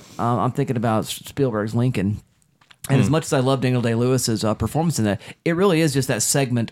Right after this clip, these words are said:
Speaker 1: of Lincoln's life, you know, this one particular moment here. But it really doesn't give us a lot of Lincolnalia kind of insight. It's just sort of, we're gonna, this is as far as we're gonna tell the story because there's, there's too much material. But it's not really,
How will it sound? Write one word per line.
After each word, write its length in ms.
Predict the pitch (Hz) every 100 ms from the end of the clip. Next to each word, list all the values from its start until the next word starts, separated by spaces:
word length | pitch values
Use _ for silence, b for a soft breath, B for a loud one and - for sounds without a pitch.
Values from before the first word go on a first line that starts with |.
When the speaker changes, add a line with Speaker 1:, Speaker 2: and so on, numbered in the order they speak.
| -
Speaker 1:
of 500 | 123 117 110 104 113
Lincoln's 380 | 131 117 110 110
life, 340 | 107 90 -
you 60 | 104
know, 100 | 95
this 260 | 110 -
one 220 | 123 120
particular 420 | 110 - 117 - 107
moment 340 | 113 113 107
here. 160 | 110 107
But 180 | 120 B B B
it 100 | 156
really 220 | 185 214
doesn't 300 | 156 147 131
give 160 | 113 127
us 100 | 117
a 60 | 113
lot 260 | 113 113
of 180 | 110 95 B B B -
Lincolnalia 840 | 113 131 120 107 107 110 104 101
kind 320 | - 110 107
of 80 | 90
insight. 640 | 95 110 117 - 52 50 -
It's 160 | 120
just 180 | 131 120
sort 180 | 131 120
of, 200 | 110 - - - 123 135 -
we're 140 | 156
gonna, 160 | 139 131
this 380 | - 127 147 147
is 120 | 143
as 140 | 135 -
far 220 | 135 131
as 80 | 135
we're 60 |
gonna 160 | 107 117
tell 220 | 120 123
the 60 | 117
story 260 | - 117
because 240 | 117 117 110
there's, 140 | 110 -
there's 200 | 120 -
too 160 | 123
much 200 | 107 -
material. 580 | - - 143 123 85 95 B B B
But 100 | -
it's 100 | 135 165
not 120 | 127
really, 260 | 135 123